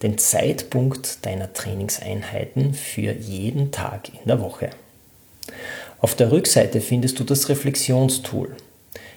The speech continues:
Im oberen Bereich hast du eine fünfstufige Evaluierungsmöglichkeit für jedes Thema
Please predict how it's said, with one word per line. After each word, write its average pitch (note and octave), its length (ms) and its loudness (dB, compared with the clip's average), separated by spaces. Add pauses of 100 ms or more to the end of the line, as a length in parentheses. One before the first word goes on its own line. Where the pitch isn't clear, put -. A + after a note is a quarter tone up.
(160)
Im G#2+ 240 2 (180)
oberen C3+ 440 8
Bereich G#2+ 560 2
hast A2 220 2
du A#2 40 2
eine G2+ 220 -2
fünfstufige B2+ 1120 4
Evaluierungsmöglichkeit A#2+ 1400 4 (200)
für - 200 -6
jedes G#2 640 4
Thema G#2+ 560 2